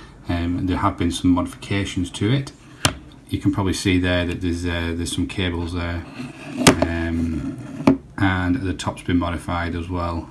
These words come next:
um, to allow a couple of, uh, sensors through. And if we open it up, the inside's obviously been modified as well. It's got a new set of stickers on it,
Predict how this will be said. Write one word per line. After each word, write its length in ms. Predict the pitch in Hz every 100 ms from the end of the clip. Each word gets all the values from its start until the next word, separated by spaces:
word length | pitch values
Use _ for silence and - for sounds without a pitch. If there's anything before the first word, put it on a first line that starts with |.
| 87
um, 500 | 82 80 80 80 - - - - - -
to 140 | 87
allow 240 | 85 85 85
a 40 |
couple 320 | - - 90
of, 100 | 82 - - - - - - -
uh, 340 | 85 82 85
sensors 600 | - 95 90 - 87 -
through. 240 | 95 120 135 - - - - - - - - - - - - - - - - - - - - - - - - - - - - - - - - - - - - - - - -
And 200 | 117 117
if 100 | 104
we 100 | 113
open 200 | 107 101
it 60 | 95
up, 220 | 95 -
the 240 | - 92 85
inside's 480 | 82 - 85 82 90
obviously 300 | 82 - 82
been 80 |
modified 400 | 85 80 - 82
as 120 | 82 87
well. 180 | 80
It's 120 | 80 -
got 160 | -
a 60 | 87
new 160 | 90
set 200 | 78 -
of 60 | -
stickers 420 | - - - 85
on 160 | 87 85
it, 160 | 80